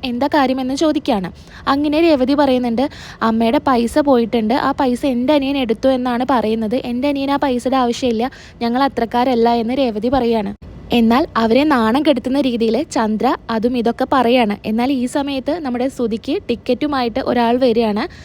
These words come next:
അങ്ങനെ, "ഇതാ സാർ, സാറിൻ്റെ ടിക്കറ്റ്, ഫ്ലൈറ്റ് ടിക്കറ്റ് ആണ്" എന്ന് പറഞ്ഞ് കൊടുക്കുകയാണ്. അങ്ങനെ നേരെ വന്ന് അത് മേടിക്കുന്നത്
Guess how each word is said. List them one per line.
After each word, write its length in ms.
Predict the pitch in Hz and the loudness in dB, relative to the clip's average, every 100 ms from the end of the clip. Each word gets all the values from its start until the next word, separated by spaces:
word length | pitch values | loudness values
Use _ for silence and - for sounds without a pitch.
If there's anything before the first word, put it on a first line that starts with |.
| - - | -20 -6
അങ്ങനെ, 260 | 254 254 285 | -4 -2 -4
"ഇതാ 220 | - 240 285 | -4 -2 -2
സാർ, 220 | 294 285 | 0 -2
സാറിൻ്റെ 440 | - 247 220 226 | 0 0 2 0
ടിക്കറ്റ്, 440 | 294 226 - 269 - - | 0 -4 -2 -6 -6 -2
ഫ്ലൈറ്റ് 280 | 226 220 | 0 0
ടിക്കറ്റ് 340 | 240 233 233 247 | -2 -2 -2 0
ആണ്" 220 | 220 226 427 | 0 -2 -2
എന്ന് 200 | 254 254 | -4 0
പറഞ്ഞ് 260 | 262 247 302 | 0 0 0
കൊടുക്കുകയാണ്. 480 | 302 269 269 196 185 - - - - | 0 2 0 0 -4 -12 -18 -8 -2
അങ്ങനെ 280 | 262 302 | 0 2
നേരെ 360 | 311 269 254 311 | 2 2 4 4
വന്ന് 240 | 311 262 | 4 2
അത് 200 | 311 240 262 | 0 0 2
മേടിക്കുന്നത് 640 | 240 226 262 285 233 220 | 2 2 0 0 0 -2